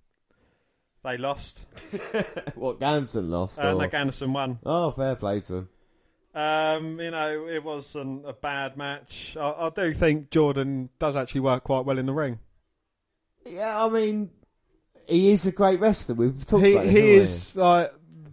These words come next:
Speaker 1: the poor man's Shelton Benjamin.
Speaker 2: Yeah, well, uh, even, well, I think that, like you say, breaking up American Alpha when he did, if they kept on, it would been, possibility of being one of the greatest teams,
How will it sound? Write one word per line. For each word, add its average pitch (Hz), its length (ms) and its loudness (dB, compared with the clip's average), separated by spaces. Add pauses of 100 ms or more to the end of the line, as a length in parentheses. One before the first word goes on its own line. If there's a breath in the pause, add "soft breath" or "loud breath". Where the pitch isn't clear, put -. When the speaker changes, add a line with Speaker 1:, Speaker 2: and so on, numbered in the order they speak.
(120)
Speaker 1:
the 151 80 -6
poor 160 240 0
man's 147 220 0
Shelton 135 300 0
Benjamin. 113 380 -4 (200)
Speaker 2:
Yeah, 175 260 4
well, 160 460 6
uh, 120 320 0
even, 175 440 4
well, 180 180 4
I 170 40 4
think 190 280 0
that, 139 220 -10
like 165 240 6
you 170 60 -2
say, 113 360 0
breaking 180 300 2
up - 120 -6
American 139 320 -4
Alpha 120 200 -6
when 113 100 -6
he 113 60 -4
did, 113 160 -8
if 113 80 -8
they 127 100 -2
kept - 300 -4
on, 110 260 0 (300 soft breath)
it 117 80 -4
would 127 120 -2
been, 131 300 -2 (300)
possibility 131 540 -4
of 110 100 -8
being 117 160 -4
one 117 80 -6
of 113 40 -6
the 113 60 -6
greatest 117 360 -6
teams, 107 520 -8